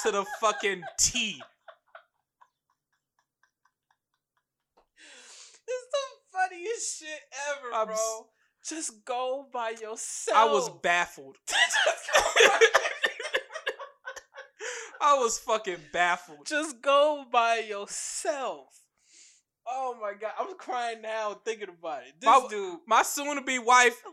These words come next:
Speaker 1: looked at me like,
Speaker 2: <laughs>
Speaker 1: "Hey, did we make names yet?" "Nah."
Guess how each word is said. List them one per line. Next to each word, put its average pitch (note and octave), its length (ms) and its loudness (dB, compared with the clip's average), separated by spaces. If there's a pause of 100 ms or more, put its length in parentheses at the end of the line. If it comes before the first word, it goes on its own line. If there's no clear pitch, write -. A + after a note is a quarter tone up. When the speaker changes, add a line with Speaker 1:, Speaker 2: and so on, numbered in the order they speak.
Speaker 1:
looked B3+ 300 -2
at A3+ 200 2
me G3+ 360 -4 (340)
like, G#3 320 4 (280)
Speaker 2:
<laughs> - 300 -8
Speaker 1:
"Hey, A#3 220 8
did G3+ 140 0
we C4+ 100 -2
make C4+ 260 4
names C#4+ 420 4
yet?" F#3 300 -2
"Nah." G#3 440 0